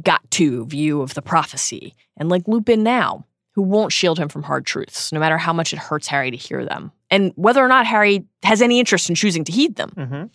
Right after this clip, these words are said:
Speaker 1: It's a huge advantage that Harry has over Voldemort, whose camp is full of those who are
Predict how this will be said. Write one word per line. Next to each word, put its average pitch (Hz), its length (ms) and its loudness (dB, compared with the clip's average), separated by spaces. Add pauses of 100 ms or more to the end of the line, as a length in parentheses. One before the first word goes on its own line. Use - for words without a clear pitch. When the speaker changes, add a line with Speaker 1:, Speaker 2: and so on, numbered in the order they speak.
(400)
Speaker 1:
It's - 160 -4
a 214 60 2
huge 240 580 0
advantage 180 480 0
that 143 100 -4
Harry 135 240 -2
has 139 300 -2
over 139 180 -8
Voldemort, 131 460 -6
whose 147 140 -10
camp 170 340 -8
is 156 140 -4
full 175 360 0
of 160 120 -4
those 156 320 0
who 151 140 -2
are 139 180 -2